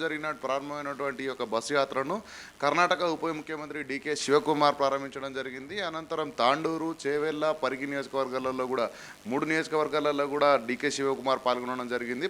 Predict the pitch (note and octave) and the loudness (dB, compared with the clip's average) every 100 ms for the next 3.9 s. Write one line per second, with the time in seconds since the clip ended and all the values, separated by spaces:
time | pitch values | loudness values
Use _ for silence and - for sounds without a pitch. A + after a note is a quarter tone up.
0 | E3 D3 D3+ D3+ D3 C#3+ C3 C#3+ C3+ D3+ | 4 4 4 2 0 0 0 -2 -2 -2
1 | C#3 D3 D3 C#3+ C#3+ C#3+ D3 C#3 C3 C#3 | 0 0 0 0 -2 -4 -6 -4 -2 -2
2 | C#3 C#3+ C3+ C3+ C3 C3 A#2+ A#2 - D3 | -2 -4 -6 -4 -6 -6 -4 -2 -2 -2
3 | C#3 C#3 C3 - C3 B2+ C3+ B2+ | -2 -2 -4 -6 -8 -2 -4 -2